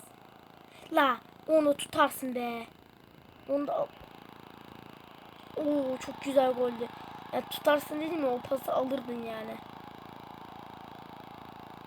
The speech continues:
İyi goldü ha. Sizce iyi miydi?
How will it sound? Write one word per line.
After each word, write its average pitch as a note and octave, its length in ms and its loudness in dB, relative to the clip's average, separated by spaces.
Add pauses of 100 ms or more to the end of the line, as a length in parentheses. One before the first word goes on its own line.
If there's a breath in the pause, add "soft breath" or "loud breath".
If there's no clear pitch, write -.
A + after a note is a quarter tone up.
(2000)
İyi C#4+ 180 2
goldü C4 320 8
ha. B3 260 -2 (4000)
Sizce B3+ 240 -2
iyi D#4+ 100 2
miydi? B3+ 220 0